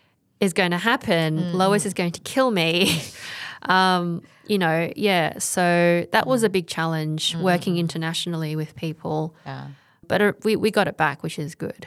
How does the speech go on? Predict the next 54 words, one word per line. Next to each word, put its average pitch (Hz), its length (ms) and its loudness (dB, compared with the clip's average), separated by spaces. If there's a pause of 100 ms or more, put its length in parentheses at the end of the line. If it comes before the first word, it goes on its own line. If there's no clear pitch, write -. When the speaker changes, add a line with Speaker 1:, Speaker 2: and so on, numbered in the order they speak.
Speaker 2:
Okay, 135 140 -14 (160)
okay. - 120 -10
Speaker 1:
Yeah. - 180 -8 (360)
Speaker 2:
还 208 120 2
好 202 100 4
你 160 80 2
完 127 260 2
成 - 240 -6
了， - 120 -8
不 - 120 -6
然 160 140 4
我 123 80 2
真 131 100 0
的 135 80 0
会 131 120 0
杀 107 240 -2
了 107 100 0
你。 110 320 0
Speaker 1:
<laughs> - 1120 -2
I 180 140 2
can 202 180 2
Speaker 2:
哦， - 20 0
Speaker 1:
imagine. 175 460 2
Speaker 2:
我， 196 80 4
我， 185 200 6
Speaker 1:
哦。 156 100 0
Speaker 2:
我 185 80 4
最 220 160 0
大 214 160 2
的 175 80 2
挑 160 200 0
战 160 200 0
大 160 80 0
概 151 100 0
就 151 140 -2
是 147 100 -4
时 123 240 -2
间 127 240 4
的 123 120 2
压 104 200 0
力， 113 180 -2
因 220 140 0
为 - 220 6
Speaker 1:
嗯。 160 260 0 (220)
Speaker 2:
那 247 100 2
个 240 80 4
时 - 160 0
候 165 140 0
我， 143 280 0
我 127 220 0
们 139 240 0
有 123 140 0
summer 139 340 0
camp， 131 320 -4